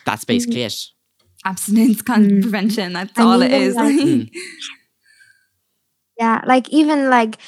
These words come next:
Speaker 2: Grace saying that, like, she for so long thought that, like, it was just a bad thing. Like, I, I know she's a sex educator. I thought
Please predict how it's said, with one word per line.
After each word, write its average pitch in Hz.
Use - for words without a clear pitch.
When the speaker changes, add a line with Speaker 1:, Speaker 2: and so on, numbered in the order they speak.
Speaker 2:
Grace 233
saying 202
that, 185
like, 196
she 226
for 214
so 208
long 185
thought 208
that, 185
like, 196
it 226
was 214
just 202
a 214
bad 180
thing. -
Like, 214
I, 208
I 220
know 208
she's 208
a 190
sex 190
educator. 202
I 190
thought 190